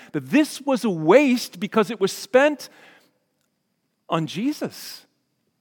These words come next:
But love is extravagantly wasteful. "Look, honey, I, I bought you a dozen roses." What a waste. Well, technically, yeah,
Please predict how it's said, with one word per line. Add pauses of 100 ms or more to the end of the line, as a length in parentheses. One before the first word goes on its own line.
(1500)
But
love
is
extravagantly
wasteful. (960)
"Look,
honey,
I,
I
bought
you
a
dozen
roses." (560)
What
a
waste. (680)
Well, (880)
technically, (320)
yeah,